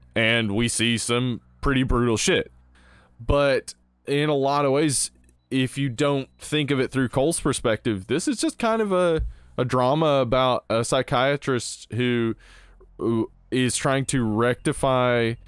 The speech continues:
the, the pro-, the failures that he had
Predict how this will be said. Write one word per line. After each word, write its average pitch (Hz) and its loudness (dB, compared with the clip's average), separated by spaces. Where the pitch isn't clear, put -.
the, 110 0
the 101 -4
pro-, - -2
the 113 -2
failures 123 0
that 110 2
he 95 0
had 101 0